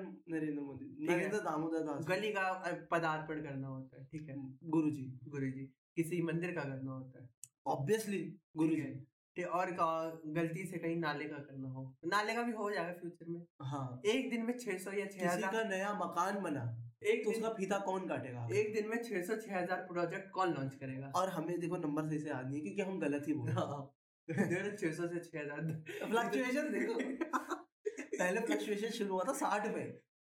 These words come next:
Speaker 1: हमने कहा, साठ से लेके छह हज़ार तक कोई भी हो सकता है।
Speaker 2: <laughs> ठीक है, तो इतने, एक दिन में इतना हो रहा है।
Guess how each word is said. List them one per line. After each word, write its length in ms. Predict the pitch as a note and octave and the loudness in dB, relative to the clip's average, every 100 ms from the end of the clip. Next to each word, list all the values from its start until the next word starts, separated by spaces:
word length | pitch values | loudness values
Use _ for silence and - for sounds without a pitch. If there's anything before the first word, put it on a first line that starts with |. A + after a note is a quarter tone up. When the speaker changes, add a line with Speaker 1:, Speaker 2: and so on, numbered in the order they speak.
| D3+ | -4
Speaker 1:
हमने 200 | D#3 G3+ | 0 2
कहा, 140 | G3+ | 0
साठ 400 | - E3 F#3+ A3+ | 0 2 2 2
से 120 | - | 0
लेके 280 | G#3+ G3+ A3+ | 0 0 0
छह 200 | - F#3+ | 0 2
हज़ार 220 | G3 F#3 | 2 2
तक 260 | F3+ A3+ - | 0 -2 2
कोई 120 | G#3 | 2
भी 80 | G#3 | 2
हो 200 | F#3+ D#3+ | 2 0
सकता 240 | C3 - | -2 -2
है। 280 | B2 A#2+ F#2 | -2 0 -2
Speaker 2:
<laughs> 60 | - | -2
ठीक 180 | G#2 - | -4 -2
है, 80 | - - - - - | -4 -4 -12 -16 -4
तो 60 | A#3+ | -2
इतने, 340 | A#3 A3 A#3 | 0 0 0
एक 320 | G#3 A3 G#3 | 0 0 2
दिन 140 | G#3+ A3 | 0 2
में 100 | A3 | 0
इतना 240 | G3 G3+ | 0 0
हो 140 | E3 | 0
रहा 200 | D3 D3+ | -2 -8
है। 80 | D3 | -10